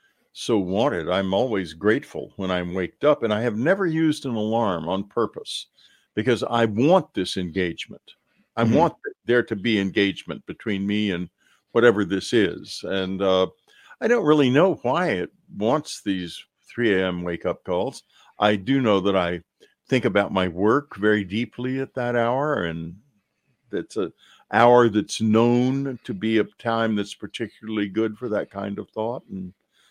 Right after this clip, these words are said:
Speaker 1: certain traditions, yoga traditions, it's, it's, uh, expected that people will wake up at, in, at, at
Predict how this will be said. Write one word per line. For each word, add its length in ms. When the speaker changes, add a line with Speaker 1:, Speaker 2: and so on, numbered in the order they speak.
Speaker 1:
certain 440
traditions, 560
yoga 300
traditions, 680
it's, 580
it's, 340
uh, 280
expected 800
that 200
people 300
will 160
wake 240
up 260
at, 120
in, 200
at, 80
at 100